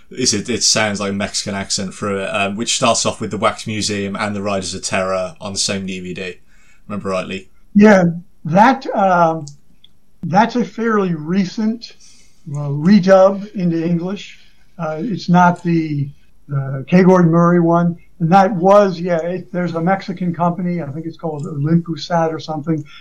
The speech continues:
Speaker 2: Um, and, uh, those, if you know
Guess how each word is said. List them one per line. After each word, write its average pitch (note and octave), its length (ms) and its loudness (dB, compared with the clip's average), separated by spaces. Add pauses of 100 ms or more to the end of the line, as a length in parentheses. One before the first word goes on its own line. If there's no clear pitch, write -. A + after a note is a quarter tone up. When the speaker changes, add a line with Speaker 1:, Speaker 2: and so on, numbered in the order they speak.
(220)
Speaker 2:
Um, D3 420 4 (300)
and, D3+ 440 2 (360)
uh, C#3+ 320 2 (120)
those, F#3+ 640 6 (360)
if F3+ 300 -2
you C4+ 160 8
know F#3+ 960 6